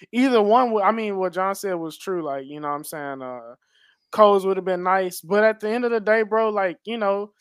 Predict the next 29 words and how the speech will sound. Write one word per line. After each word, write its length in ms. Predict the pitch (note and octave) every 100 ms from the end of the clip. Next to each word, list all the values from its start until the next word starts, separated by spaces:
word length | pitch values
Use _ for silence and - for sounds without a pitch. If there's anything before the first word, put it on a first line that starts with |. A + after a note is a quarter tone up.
| _ _
he 100 | C4+
had 200 | C4+ A#3
a 80 | F#3+
great 320 | G3 A3+ F#3+
year 300 | G3 A#3 A3
too. 300 | - C4 A3
I 80 | F#3
mean, 240 | G3 F#3+
you 100 | G3
know, 220 | G3 F#3+
they, 200 | F3 G#3+
they 180 | G#3+ A3
coulda, 300 | G#3+ B3+ A3
like, 280 | G3 F3+ E3 _ _ _ _ _ -
they 140 | G#3+
coulda 260 | C#4+ D4 A#3
tapped 380 | A#3 G#3+ G#3
out 240 | A3 A#3 E3+
after, 340 | E3+ - E3+
like, 240 | D#3 D3+ B2+
you 100 | F3
know, 340 | D#3+ C#3+ C3+ - _ _ _ _ _
a, 240 | E3 - F3
a 20 |
few, 400 | - G#3 F#3 D#3+
a 80 | D3
few, 340 | - F3+ D#3+
you 260 | D3+ C3+ D#3+
know, 280 | C#3+ C#3